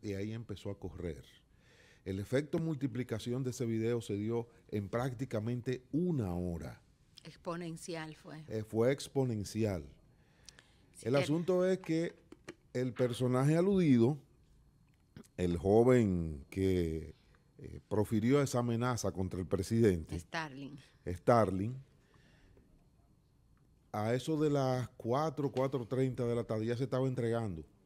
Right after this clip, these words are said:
Speaker 1: O sea, que así mismo como se viralizó su video, tres doritos más tarde el tipo se entregó y,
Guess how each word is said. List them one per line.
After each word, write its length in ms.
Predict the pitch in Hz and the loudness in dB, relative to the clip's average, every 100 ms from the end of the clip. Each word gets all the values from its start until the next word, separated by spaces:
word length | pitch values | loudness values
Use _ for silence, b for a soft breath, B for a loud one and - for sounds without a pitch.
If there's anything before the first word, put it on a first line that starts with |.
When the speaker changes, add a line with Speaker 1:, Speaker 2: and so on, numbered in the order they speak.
| _ - - - - _ _ _ b b b b _ - | _ -20 -20 -20 -20 _ _ _ b b b b _ -8
Speaker 1:
O 40 | |
sea, 260 | 117 110 107 | -2 0 0
que 80 | 104 | -2
así 180 | 113 | 0
mismo 300 | 117 147 175 | 2 2 2
como 180 | 160 165 | 2 2
se 120 | 139 | 4
viralizó 680 | 139 135 131 123 - 131 156 | 4 6 4 2 2 4 4
su 160 | 143 156 | 2 2
video, 560 | 165 147 123 113 110 - | 6 6 6 4 0 -2
tres 240 | 127 151 160 | 2 4 6
doritos 420 | 165 165 151 131 | 6 6 4 2
más 200 | 147 139 | 2 2
tarde 360 | 139 127 123 | 2 2 2
el 120 | 117 101 | 0 0
tipo 240 | 117 123 | -4 -2
se 100 | 131 | -2
entregó 440 | 123 131 123 127 | 0 0 2 2
y, 220 | 123 104 | 2 -2